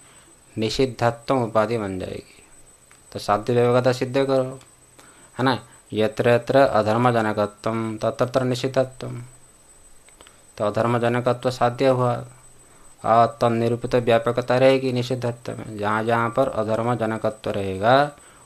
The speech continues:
वहाँ पर तो निषिद्धत्व तो रहेगा ही रहेगा। हो गया कि नहीं हो गया? साध्य व्यापकता घट गई, लेकिन साधन का अव्यापक बनेगा। पक्षों को लेकर के साधन अव्यापकता घटती है,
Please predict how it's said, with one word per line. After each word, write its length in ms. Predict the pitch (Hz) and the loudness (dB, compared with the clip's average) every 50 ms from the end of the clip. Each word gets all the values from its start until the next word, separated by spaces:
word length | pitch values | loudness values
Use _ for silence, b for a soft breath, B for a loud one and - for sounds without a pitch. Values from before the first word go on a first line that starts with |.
| B B - | B B 0
वहाँ 180 | 104 107 107 | 0 2 2
पर 160 | 107 110 117 110 | 0 0 -2 0
तो 100 | - 113 | 0 -2
निषिद्धत्व 580 | 107 104 101 123 123 117 123 117 120 - 117 | -2 0 -2 -2 -2 0 0 -2 -2 -2 -6
तो 100 | 107 - | -4 0
रहेगा 280 | 120 127 135 143 143 147 | 2 4 4 4 4 4
ही 140 | 151 147 147 | 4 4 4
रहेगा। 520 | 143 139 135 131 127 127 123 123 120 123 123 - _ _ _ _ _ _ _ _ _ _ _ _ _ - _ _ b b b b b b b _ _ - | 4 2 2 0 -2 -4 -6 -6 -8 -10 -12 -16 _ _ _ _ _ _ _ _ _ _ _ _ _ -20 _ _ b b b b b b b _ _ -6
हो 100 | 101 107 | -4 -2
गया 100 | 123 127 | -2 -2
कि 120 | 135 143 | -2 -2
नहीं 100 | 135 123 | -2 -2
हो 80 | 110 95 | -2 -4
गया? 160 | 90 - - | -4 -6 -10
साध्य 340 | - - - - 98 107 113 | -14 -8 -6 -6 -4 -2 0
व्यापकता 460 | 117 117 113 120 120 123 117 127 123 | 0 0 0 2 0 0 2 2 2
घट 160 | 123 135 131 | 2 2 2
गई, 300 | 139 143 143 143 143 147 - _ - _ _ _ _ _ _ _ B B B B B B B B B - - | 2 2 0 0 -2 -6 -10 _ -20 _ _ _ _ _ _ _ B B B B B B B B B -8 -2
लेकिन 220 | 113 123 131 131 | 0 0 2 0
साधन 640 | 127 - - 117 113 113 120 120 127 143 139 143 139 | -2 -2 2 6 8 8 8 6 6 2 2 2 2
का 140 | - 156 | 4 4
अव्यापक 680 | 143 - 127 131 131 123 127 131 127 131 131 - 143 123 | 4 8 8 8 8 10 10 8 8 8 8 8 4 4
बनेगा। 640 | 98 95 92 90 85 - 87 - - - 104 - - - - - - _ _ _ _ _ b b b b b b b b b _ - | 4 0 -6 -6 -6 -10 -10 -12 -12 -12 -14 -18 -18 -20 -20 -20 -20 _ _ _ _ _ b b b b b b b b b _ -2
पक्षों 360 | - 113 - - - - 135 | -2 -2 -2 -2 -2 -4 -2
को 80 | 127 135 | 0 2
लेकर 380 | 131 131 135 131 127 135 135 131 | 4 6 4 4 6 4 2 2
के 160 | - 147 147 | 2 0 0
साधन 380 | 143 - 120 120 120 131 135 | 0 2 2 4 4 4 4
अव्यापकता 680 | 127 120 120 113 120 117 - 120 113 120 107 - 113 107 | 4 2 4 4 2 0 2 0 -2 -2 0 0 0 0
घटती 360 | 101 95 90 - _ - - | 0 -2 -4 -6 _ -14 -14
है, 240 | 92 95 104 107 | -14 -14 -16 -18